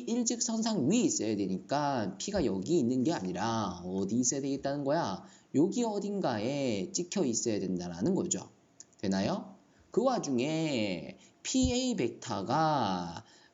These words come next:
요거 뭐야? 피이 벡터의 요거에, 어, 팔 넘겨주시면 여덟 배가 되게 되겠네. 그래서 요거 길이가 일이면 이거 길이가 얼마가 돼야 된다는 거야?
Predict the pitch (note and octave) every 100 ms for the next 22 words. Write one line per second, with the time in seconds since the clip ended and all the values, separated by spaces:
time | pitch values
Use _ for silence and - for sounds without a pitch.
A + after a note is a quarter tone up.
0 | - G#2 - F#2 A2+ F2+ - - B3 A#3+
1 | A#3 B3 F3+ A2 - - A2 F#2 - -
2 | _ _ _ _ _ _ _ G#3 G3 C3+
3 | F#2 E2 D2 D2+ - - - G#2+ G2+ F3
4 | A2 G2+ C#3+ - - F#2+ - - A3+ A#2
5 | E3 F#3 A#2+ F#2 A#2+ C3+ - C#3 A3+ -
6 | F#2+ F2 F2+ F2 D#2+ E2 E2 F#2+ A2+ -
7 | - - _ A2 G#2 B2 F#3 G3+ G#3 -
8 | - - A2 A#2 C3 F3+ G#3+ F3+ E3 E3+
9 | D#3+ B2+ G2+ - - G3 G3 D#3 A#2 D3
10 | C#3+ B2+ G2+ F2 F#2+ G#2 G#2+ C#3+ C#3 F#2+
11 | F#2 C#3+ D#3+ G#2+ F#2 F#2 F2+ F2+ G2 F#2
12 | F2 E2+